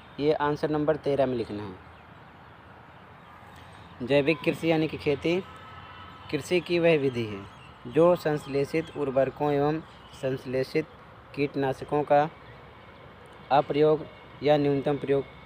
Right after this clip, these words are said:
किया जाता है। ठीक है, तथा जिसमें भूमि की उर्वरक शक्ति को बचाए, उर्वरक लिख लेना, बचाए रखने के लिए फसल चक्र, हरी खाद, कंपोस्ट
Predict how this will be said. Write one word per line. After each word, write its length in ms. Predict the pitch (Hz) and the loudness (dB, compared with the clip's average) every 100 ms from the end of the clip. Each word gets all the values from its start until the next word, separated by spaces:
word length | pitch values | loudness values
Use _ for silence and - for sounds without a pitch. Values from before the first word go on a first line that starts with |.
| - - | -20 -6
किया 140 | 135 117 | -2 0
जाता 280 | 104 - | -2 -4
है। 180 | 95 95 - - - - - - - - | -10 -12 -16 -20 -20 -20 -20 -20 -20 -4
ठीक 160 | 151 190 | 0 2
है, 160 | 160 - - - - - - - - - - - - - - - - | 0 -4 -20 -20 -20 -20 -20 -20 -20 -20 -20 -20 -20 -20 -20 -20 -2
तथा 280 | 139 160 156 | 0 6 4
जिसमें 440 | 151 151 156 180 - - - - - - 131 | 4 0 -2 -2 -6 -18 -20 -20 -20 -14 -8
भूमि 380 | 131 143 156 156 | -2 0 0 0
की 220 | 123 110 - - | -4 -8 -12 -8
उर्वरक 400 | 131 135 147 160 - - | -4 0 2 2 -2 -10
शक्ति 360 | 135 - 147 | -10 -4 -4
को 180 | 131 143 | -2 -2
बचाए, 260 | 131 127 139 | -2 0 0
उर्वरक 400 | 143 135 139 135 | 0 2 2 2
लिख 140 | 127 | -2
लेना, 260 | 117 110 107 - - - - - | -6 -6 -8 -10 -14 -16 -14 -4
बचाए 300 | 127 - 143 | -2 4 6
रखने 280 | 139 147 135 | 6 0 -4
के 140 | 139 | -2
लिए 260 | 131 143 165 - - - - - - - - - | 0 0 0 -6 -20 -20 -20 -20 -20 -20 -20 -4
फसल 280 | 135 - 143 | -4 0 -2
चक्र, 320 | 139 156 151 - - - | 0 -2 -2 -12 -14 -6
हरी 200 | 127 135 | -2 -2
खाद, 340 | - 131 135 143 - - - - | 0 0 0 -4 -20 -20 -20 -10
कंपोस्ट 560 | 135 131 135 147 - | -10 -4 -2 -2 -4